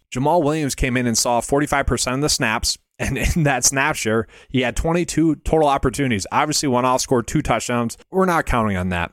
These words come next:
Okay, we're not counting on the two touchdowns. So if you just take those away, he still had a productive day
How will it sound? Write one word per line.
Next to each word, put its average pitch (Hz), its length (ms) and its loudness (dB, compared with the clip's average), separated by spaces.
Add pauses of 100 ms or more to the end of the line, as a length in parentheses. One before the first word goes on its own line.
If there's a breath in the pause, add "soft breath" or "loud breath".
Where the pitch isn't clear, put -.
Okay, 135 300 0
we're 123 140 0
not 151 160 -2
counting 147 320 -2
on 127 100 0
the 113 80 -2
two 135 160 -2
touchdowns. 113 400 -2
So - 80 -4
if 113 100 -4
you 180 200 -2 (100)
just 120 260 -4
take - 220 -4
those 151 220 2
away, 110 240 0 (180 loud breath)
he 131 100 0
still 180 280 0
had 143 240 -2
a 120 40 -4
productive 120 560 0
day 107 360 -2